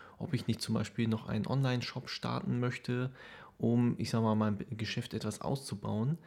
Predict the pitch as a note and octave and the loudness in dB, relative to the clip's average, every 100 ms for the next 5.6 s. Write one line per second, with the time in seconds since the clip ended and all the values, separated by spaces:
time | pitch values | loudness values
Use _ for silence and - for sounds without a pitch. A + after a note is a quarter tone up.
0 | - - - - A#2+ B2 B2 A#2 - - | -18 -20 -10 0 2 4 2 0 -2 2
1 | A2 A#2 B2 A#2+ B2 C3 C3 B2 A#2 - | 4 4 2 0 -2 -2 -4 -2 -2 -6
2 | - - C#3 - A#2+ A#2 A2+ A2 F#2+ G2+ | -4 -2 -2 -2 0 2 2 0 2 4
3 | G#2 G2 G2+ - - G2 F#2 F#2 F#2 G2+ | 4 4 2 0 -2 -2 0 0 0 0
4 | A#2+ A2 A#2+ A#2 A2+ A2+ A2+ - C#3 C3+ | 2 2 2 2 2 2 2 -2 -4 -2
5 | A#2 A2 A2 A2+ D#3+ E3+ | 0 0 2 0 0 0